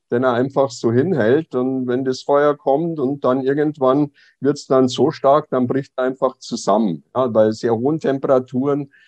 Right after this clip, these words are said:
äh, bei längeren Bre-, Branddauern fängt dann Beton sehr unkontrolliert an,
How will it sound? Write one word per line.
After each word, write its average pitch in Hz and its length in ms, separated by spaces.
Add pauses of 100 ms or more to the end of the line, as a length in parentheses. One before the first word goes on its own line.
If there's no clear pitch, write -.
(200)
äh, 127 380
bei 120 240
längeren 135 480
Bre-, 123 280
Branddauern 135 680
fängt 139 380
dann 127 340 (340)
Beton 127 520
sehr 127 240
unkontrolliert 135 840
an, 139 360